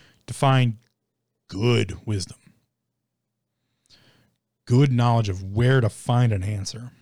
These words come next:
I can tell you, secret societies, hit or miss. I was part of a secret society as a martial artist,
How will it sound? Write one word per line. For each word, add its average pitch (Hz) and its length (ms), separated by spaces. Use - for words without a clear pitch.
I 92 40
can - 140
tell 185 260
you, 135 360
secret 151 280
societies, 107 580
hit 98 140
or 87 100
miss. - 420
I 117 60
was 104 120
part 120 160
of 107 80
a 104 40
secret 107 300
society 101 580
as 98 260
a 95 40
martial 95 300
artist, 135 460